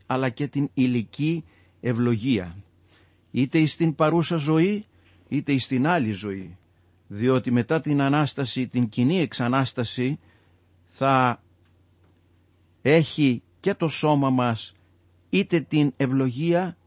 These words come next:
της αιωνίου μακαριότητος, είτε την απέχθεια εκ μέρους του Θεού, δηλαδή την στάση και τοποθέτηση, α, εις τα αριστερά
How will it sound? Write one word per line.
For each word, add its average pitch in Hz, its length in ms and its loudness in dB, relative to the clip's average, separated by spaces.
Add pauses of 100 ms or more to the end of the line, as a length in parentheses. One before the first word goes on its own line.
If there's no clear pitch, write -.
(200)
της 131 260 -2
αιωνίου 139 500 4
μακαριότητος, 143 1080 2 (360)
είτε 156 340 0
την 131 540 2 (360)
απέχθεια 131 920 0 (640)
εκ 127 180 -6
μέρους 139 340 0
του 127 160 -4
Θεού, 147 500 2 (560)
δηλαδή 127 640 0 (920)
την 131 500 0 (100)
στάση 147 920 -2
και 123 120 -6
τοποθέτηση, 139 1080 -2 (760)
α, 127 380 2 (180)
εις - 360 -2 (100)
τα 127 260 0 (640)
αριστερά 127 920 2